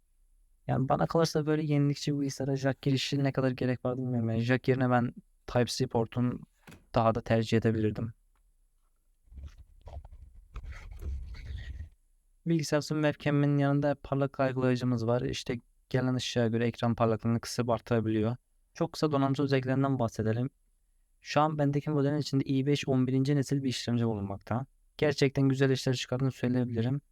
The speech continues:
Pişman etmeyecek bir işlemci. ram olarak D D R dört üç bin iki yüz M S bir sekiz gigabayt ram'imiz bulunmakta. Yine normal kullanımda yeterlidir ama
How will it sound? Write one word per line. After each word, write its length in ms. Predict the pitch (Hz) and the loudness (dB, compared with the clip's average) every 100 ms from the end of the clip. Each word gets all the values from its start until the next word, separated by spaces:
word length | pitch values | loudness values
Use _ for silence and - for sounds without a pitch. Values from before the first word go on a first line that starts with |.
| _ _ - | _ _ -14
Pişman 360 | - 131 131 | -8 0 0
etmeyecek 400 | 127 107 104 104 | 0 -2 -2 -4
bir 40 | 104 | -8
işlemci. 460 | - 110 101 - - _ _ _ _ - | -4 -4 -4 -8 -20 _ _ _ _ -6
ram 160 | 131 151 | 2 4
olarak 380 | 156 156 156 - | 4 0 -2 0
D 60 | |
D 240 | 139 135 139 | 2 2 2
R 60 | |
dört 220 | 143 143 147 | 0 -2 -6
üç 140 | - | -2
bin 100 | 135 | 0
iki 200 | 135 147 | 0 0
yüz 80 | 139 | 0
M 260 | 131 131 | 2 0
S 80 | 127 - | -2 -2
bir 240 | 131 131 _ _ | -2 -2 _ _
sekiz 400 | - 117 - 139 | -10 -6 -2 -2
gigabayt 380 | 131 127 120 - | 0 0 -2 -2
ram'imiz 300 | 110 131 135 | 0 0 0
bulunmakta. 600 | 139 139 139 - 147 151 _ _ _ _ _ _ - | 0 2 0 0 -4 -4 _ _ _ _ _ _ -8
Yine 240 | 175 156 160 | -2 0 0
normal 260 | 160 165 | 2 0
kullanımda 440 | 156 151 147 147 151 | 0 0 2 2 0
yeterlidir 460 | 143 139 147 147 | 0 0 0 0
ama 240 | 143 151 | 0 0